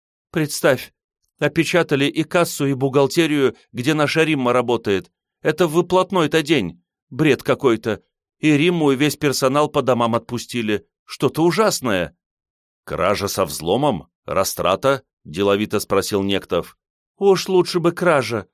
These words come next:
уж лучше бы пожар. Хуже, хуже. Деньги все обесцветились. Ни цифры, ни буковки на них. Только медь да серебро нормальный вид имеют. И все бухгалтерские книги, все документы тоже обесцвечены.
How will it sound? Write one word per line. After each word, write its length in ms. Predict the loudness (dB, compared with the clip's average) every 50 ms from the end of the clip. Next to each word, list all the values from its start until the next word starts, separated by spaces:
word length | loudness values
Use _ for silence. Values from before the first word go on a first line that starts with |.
| _ _ _
уж 220 | 0 0 0 0 2
лучше 260 | 0 0 0 0 0
бы 140 | 0 0 0
пожар. 500 | 2 2 0 2 2 2 2 2 0 -2 -8 _ _ _ _ _
Хуже, 560 | -18 -8 -4 0 0 0 0 0 -2 -6 -8
хуже. 680 | -10 -8 -4 0 0 2 0 0 0 -2 -2 -2 -4 _ _ _ _ _ _ _
Деньги 500 | -8 -2 2 4 4 4 2 0 -4 -4
все 240 | -4 -2 0 0
обесцветились. 920 | 0 0 0 -2 -4 -4 -2 0 0 0 0 0 -2 -2 -2 -4 -6 -8 -12 _ _ _ _ _
Ни 220 | -4 0 0 0
цифры, 480 | 0 -2 -2 -2 -2 -2 -2 -4 -4 -2
ни 120 | -2 -2
буковки 520 | 0 0 0 0 0 -2 -4 -4 -4 -4
на 140 | -2 -2 -2
них. 300 | -2 -2 -4 -6 -8 -12 _ _ _ _ _ _ -2
Только 320 | -2 -2 0 0 0 0
медь 300 | 2 2 0 0 0 -2
да 120 | -2 -2
серебро 580 | 0 0 0 0 0 0 2 2 4 4 2 0 -4 _ _ -4
нормальный 540 | 0 0 2 2 2 2 0 2 0 0
вид 240 | -2 -2 -4 -4 -2
имеют. 460 | -4 -2 0 0 0 0 -2 -4 -8 _ _ _ _ _ _ _ _
И 80 | -6 -4
все 200 | -2 0 0 0
бухгалтерские 720 | 0 0 0 2 2 2 2 0 -4 -6 -6 -4 -4 -4 -4
книги, 500 | -4 -4 -4 -4 -4 -2 -2 -4 -4 -4 -8 -20 _
все 220 | -8 -2 0 2
документы 600 | 2 2 0 0 0 0 0 0 -2 0 0 0 -2
тоже 360 | 0 0 0 0 2 2 0
обесцвечены. 920 | 0 0 -2 -6 -8 -8 -2 0 0 0 0 -4 -6 -6 -6 -6 -8 -10